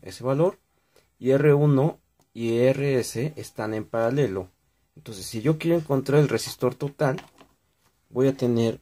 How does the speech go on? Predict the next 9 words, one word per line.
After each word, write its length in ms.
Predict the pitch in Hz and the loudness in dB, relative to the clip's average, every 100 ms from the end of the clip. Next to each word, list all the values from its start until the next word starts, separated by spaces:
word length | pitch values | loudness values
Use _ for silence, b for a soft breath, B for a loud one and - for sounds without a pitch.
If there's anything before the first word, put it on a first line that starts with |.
| _ _ | _ _
que 200 | - 117 | -6 -4
hacerlo 420 | 120 - 147 127 | -4 -2 -2 -2
como 140 | 143 107 | -4 -6
si 120 | 98 | -6
fuese 380 | 110 110 - 123 | -2 -2 0 -2
un 160 | 110 | -2
arreglo 320 | 107 98 95 101 | -4 -4 -4 -4
en 80 | |
paralelo. 460 | - 98 82 87 | -4 -4 -2 -2